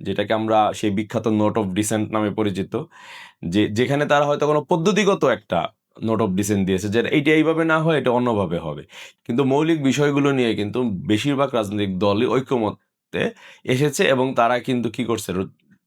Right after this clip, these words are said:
তারা কি করেছে, সেই সনদে কিন্তু প্রকাশ্যে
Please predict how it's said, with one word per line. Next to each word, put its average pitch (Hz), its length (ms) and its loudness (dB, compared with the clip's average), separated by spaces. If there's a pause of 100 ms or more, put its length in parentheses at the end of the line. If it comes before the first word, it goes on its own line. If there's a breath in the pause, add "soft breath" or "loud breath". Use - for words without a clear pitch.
(100)
তারা 139 200 2
কি 160 120 -4
করেছে, 175 360 0
সেই 170 200 4 (380)
সনদে 151 500 0
কিন্তু 160 580 0
প্রকাশ্যে 156 540 0